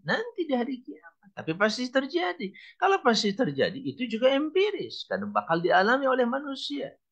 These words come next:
Bahkan manusia yang mengalami pun tetap bukan hanya ruhnya, tapi tubuhnya pun dibangkitkan kembali supaya mereka merasakan.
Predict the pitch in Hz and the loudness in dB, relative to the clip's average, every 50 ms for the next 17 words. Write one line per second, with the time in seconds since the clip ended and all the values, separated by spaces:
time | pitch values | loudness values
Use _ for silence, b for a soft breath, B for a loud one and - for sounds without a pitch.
0 | _ _ _ - 180 226 302 359 349 226 185 180 160 - 165 147 143 139 131 127 | _ _ _ -2 0 0 2 2 2 2 2 2 2 2 2 2 2 2 2 2
1 | 123 117 113 110 107 107 95 87 - 202 220 226 208 - - - - 160 226 - | 4 4 4 4 4 2 0 -2 -4 -4 -4 -4 -4 -6 -4 0 2 2 2 2
2 | - - _ _ _ _ _ _ _ 131 127 113 - 127 123 117 113 110 101 98 | -2 -8 _ _ _ _ _ _ _ -4 -4 2 4 4 2 2 0 -2 -2 0
3 | 95 101 131 190 254 269 254 247 226 202 147 117 - - 101 98 - 220 202 - | 0 4 4 6 6 6 6 4 4 4 2 0 -4 -6 -6 -4 -4 -6 -4 -2
4 | - 131 117 101 90 - _ - - _ - 156 147 123 110 107 107 110 104 - | -2 -4 -4 -4 -10 -16 _ -20 -20 _ -10 -8 -6 -2 2 2 4 4 2 0
5 | - 220 - - 147 139 131 - 131 110 98 85 69 - 123 165 185 - - 147 | -4 -6 -2 -2 -2 -2 -2 -4 -6 -6 -4 -6 -8 -12 -12 -12 -10 -10 -10 -12
6 | - - 85 78 85 123 160 143 104 92 - - 127 135 165 165 190 214 220 220 | -12 -14 -14 -12 -12 -12 -10 -10 -10 -10 -12 -14 -6 -2 0 2 2 0 0 -2
7 | - 311 349 359 349 - 262 - - - | -2 0 0 -2 -2 -6 -8 -8 -8 -12